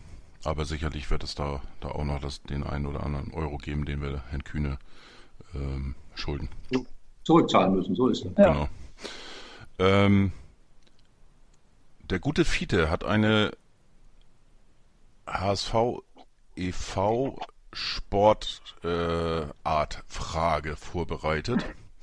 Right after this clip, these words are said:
Speaker 2: Alter Schwede.
Speaker 1: Er sagt, die, er sagt, er ist sehr gespannt, äh, ob du die beantworten kannst.
Speaker 2: Ja.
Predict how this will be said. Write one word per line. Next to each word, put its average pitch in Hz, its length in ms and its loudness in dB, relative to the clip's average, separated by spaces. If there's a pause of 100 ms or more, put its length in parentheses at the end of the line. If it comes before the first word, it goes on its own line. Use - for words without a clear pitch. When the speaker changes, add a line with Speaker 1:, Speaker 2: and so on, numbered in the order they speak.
(320)
Speaker 2:
Alter 107 500 2
Schwede. 92 260 4
Speaker 1:
Er 92 100 2
sagt, 104 260 4
die, 330 100 10 (840)
er 101 80 4
sagt, 117 200 4
er 117 120 6
ist - 100 -2
sehr 120 160 0
gespannt, 113 400 0
äh, 101 320 0
ob 71 160 -2
du 110 80 -8
die 101 80 -4
beantworten 82 540 -2
kannst. - 340 -4 (720)
Speaker 2:
Ja. 139 420 0